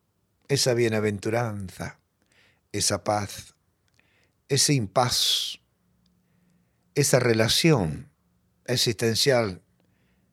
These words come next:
que ha sucedido, donde todo aquello que nos pertenece se ha reunido, se han conocido, se han establecido los puentes necesarios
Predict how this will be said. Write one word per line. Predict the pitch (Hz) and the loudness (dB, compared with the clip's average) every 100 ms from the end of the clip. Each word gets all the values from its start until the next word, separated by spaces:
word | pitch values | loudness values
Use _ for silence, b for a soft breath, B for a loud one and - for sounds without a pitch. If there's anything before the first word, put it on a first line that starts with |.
| _ _ _ _ _ _ _ - | _ _ _ _ _ _ _ 2
que | 151 | 4
ha | 156 | 6
sucedido, | 160 185 - 143 147 185 85 80 - _ _ _ _ _ _ _ _ _ _ _ - | 6 2 4 2 2 0 0 -6 -12 _ _ _ _ _ _ _ _ _ _ _ -4
donde | 143 147 135 117 110 101 82 - _ _ | 2 4 4 2 4 4 0 -6 _ _
todo | 180 185 175 | 4 8 6
aquello | 156 165 120 85 78 - _ _ _ _ _ _ | 6 2 2 0 -6 -8 _ _ _ _ _ _
que | - | 0
nos | 131 120 | 0 0
pertenece | - 127 - 120 147 160 - 151 - _ _ _ _ _ _ _ _ _ _ _ _ _ _ _ | 0 0 2 0 2 4 2 2 -4 _ _ _ _ _ _ _ _ _ _ _ _ _ _ _
se | - - 170 | -8 4 6
ha | |
reunido, | 165 156 147 143 85 110 - _ _ _ _ _ _ _ _ _ _ _ | 8 6 6 2 0 -8 -18 _ _ _ _ _ _ _ _ _ _ _
se | - - | 2 4
han | 160 170 151 | 6 4 2
conocido, | 156 135 127 - 160 76 71 - _ _ _ b b b b - | 2 2 0 -2 -2 -4 -10 -20 _ _ _ b b b b -10
se | - 160 | 2 4
han | 170 | 4
establecido | 151 - 131 123 - 156 139 | 2 2 4 4 4 4 2
los | 113 - | 0 0
puentes | 170 165 139 120 107 | 2 2 2 -2 -2
necesarios | 110 107 - 107 - 160 120 80 67 - - | -2 -2 0 0 0 0 0 -6 -6 -8 -8